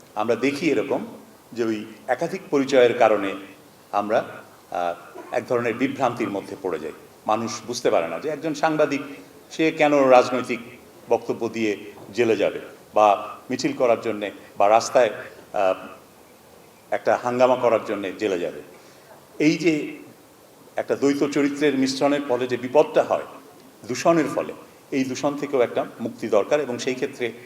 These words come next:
এই স্ট্যান্ডার্ড অথবা ওই যে আমাদের code of ethics-এর কথা যে আলোচনাটা হচ্ছে, সেটা যদি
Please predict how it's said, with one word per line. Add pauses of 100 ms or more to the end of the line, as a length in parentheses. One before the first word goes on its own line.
(160)
এই
স্ট্যান্ডার্ড (400)
অথবা
ওই
যে
আমাদের (340)
code
of
ethics-এর
কথা
যে
আলোচনাটা
হচ্ছে, (360)
সেটা
যদি